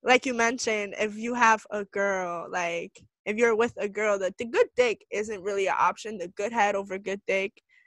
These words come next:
I mean, other than the gays, like, gay men, you feel me? Um, having that option of good dick and good head. Um, I don't know. I just feel like it could be very different. The,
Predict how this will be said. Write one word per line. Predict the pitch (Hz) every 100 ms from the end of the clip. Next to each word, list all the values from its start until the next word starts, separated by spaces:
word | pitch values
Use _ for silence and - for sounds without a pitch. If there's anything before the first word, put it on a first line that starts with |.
| _ -
I | 208
mean, | 214 202 185 -
other | 220 233
than | 233 214
the | 190
gays, | 196 214 208 190 180 180 214 233 -
like, | 143 123 _ _
gay | 190 190
men, | 185 175 175 175 185 - _ _ -
you | 196
feel | 208 196
me? | 190 180 170 -
Um, | 175 170 208
having | 214 254 214 180
that | 180 180
option | 165 - 180 180
of | 165 170 - _ _ _ _
good | 208 190
dick | 190 190 -
and | 202 208
good | 185 180
head. | 196 175 170 202 - _ _ _ -
Um, | 202 185 185 175 214 _ _ _ _ -
I | 453
don't | 554 571
know. | 226
I | 294
just | 403 -
feel | 370 349
like | 311 294 262 -
it | 269
could | 370 302
be | 320
very | 277 294 277
different. | 233 269 302 285 - -
The, | 240 240